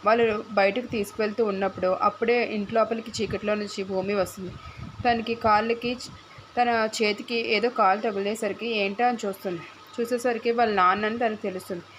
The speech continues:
అప్పుడే "నాన్న, నాన్న" అని అరుస్తుంది. అప్పుడు వెనకాతల నుంచి అపూర్వ వచ్చి తన నోరు గట్టిగా మూసేసి తనని పక్కకు తోసేస్తుంది. అప్పుడు భూమి వెళ్ళి అక్కడ పోలీస్ వెహికల్ సైరన్ మీద పడుతుంది.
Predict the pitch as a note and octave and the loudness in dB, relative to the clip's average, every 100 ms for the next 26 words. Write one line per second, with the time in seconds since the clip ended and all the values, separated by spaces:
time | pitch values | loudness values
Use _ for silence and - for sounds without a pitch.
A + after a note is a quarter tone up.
0 | - - - - - A#3 A#3+ A3+ G3+ G#3 | -20 -18 -2 -2 0 2 2 4 4 4
1 | A#3 G#3+ G3 G#3+ A3 F#3+ F3 - E3+ D#3+ | 2 4 4 4 4 2 0 -4 -6 -6
2 | - - - - - - A3 G#3+ G3+ - | -12 -20 -20 -20 -4 -2 0 -2 -2 -4
3 | A#3 A3 A3 A#3+ B3 B3 A#3 - A3 F#3+ | 0 0 2 0 0 -2 -4 -4 2 2
4 | - A3 A#3 G3 - G#3+ G3 G3 - - | 2 0 2 2 2 -2 -2 -6 -10 0
5 | G#3+ G#3+ G3+ G#3 A3 G#3 G#3 A3+ A3+ G3 | 0 4 2 4 2 0 0 0 2 0
6 | F#3+ G3 F#3+ F#3+ F#3+ - - - - A3+ | 0 -2 0 -4 -4 -12 -20 -20 0 0
7 | A3+ A3+ F#3+ - A3+ A3 F#3+ F#3+ - E3+ | 2 0 -2 -2 -2 -2 -2 -6 -6 -8
8 | E3 - - - - - - A3 A#3 G#3+ | -8 -14 -20 -20 -20 -20 -4 -4 -2 -2
9 | G#3+ A3 A#3+ G#3+ G3+ G3+ G#3+ G#3 F#3+ F#3+ | -2 -2 -2 0 -2 0 0 2 2 2
10 | - - - - - - - - - - | -2 -18 -20 -20 -20 -20 -20 -20 -20 -20
11 | - - - - - A3+ A3 B3 A#3 G#3+ | -20 -20 -20 -14 0 2 2 0 0 0
12 | A3+ G#3+ G#3 D#3+ - G3+ G3+ A3 A3+ A3 | 0 2 2 2 2 2 2 -2 0 0
13 | F3 F3 E3 | 0 -2 -4